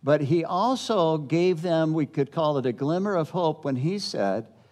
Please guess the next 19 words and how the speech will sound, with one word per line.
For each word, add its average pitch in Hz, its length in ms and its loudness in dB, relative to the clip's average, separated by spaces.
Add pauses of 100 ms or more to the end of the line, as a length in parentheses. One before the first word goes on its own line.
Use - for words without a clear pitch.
(380)
that 123 160 -4
there 147 160 -2
was 196 200 -2
going 175 300 -4
to 165 80 -4
come 139 380 -2
someday 131 800 -4 (1040)
a 107 140 -2
descendant 170 680 0
of 127 200 0
Eve 120 560 0 (380)
who 143 120 -4
would 139 200 2
deliver 175 760 0
a 123 140 0
death 143 580 0
blow 110 720 -2 (540)
to - 160 -6
Satan, 120 1120 -2